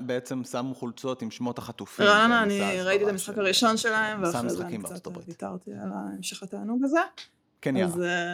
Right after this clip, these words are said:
Speaker 2: אה, אז זו ד-, זו דעתי לגבי הפועל תל אביב, בעיקר אותי ריגשו הישראלים שלהם,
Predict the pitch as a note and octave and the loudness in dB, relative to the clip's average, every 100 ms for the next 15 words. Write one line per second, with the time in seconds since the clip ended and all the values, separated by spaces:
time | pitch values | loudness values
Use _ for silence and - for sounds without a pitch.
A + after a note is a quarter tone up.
0 | E3+ E3+ - _ - F3 E3+ - G3 A#3+ | -6 -8 -10 _ -2 0 0 2 6 6
1 | - G3 A3+ A3+ F#3 G3+ G3 F#3 F3 F3 | 6 4 6 6 4 4 6 4 2 2
2 | F#3 F#3 F#3 F3 E3 F#3+ G3 F#3+ F3+ F3 | 0 -2 -4 -6 -6 -2 0 -2 -6 -12
3 | _ - E3+ E3+ G3 F#3 F#3 F3+ F3 - | _ -2 0 4 4 4 0 -2 -4 -2
4 | G3 F#3 F3 E3+ E3+ F3 - F#3 F3+ F#3 | -2 -2 -2 -6 -6 -2 -2 -2 -4 -4
5 | F#3 F#3+ F3+ F#3 F3+ | -4 -6 -6 -8 -10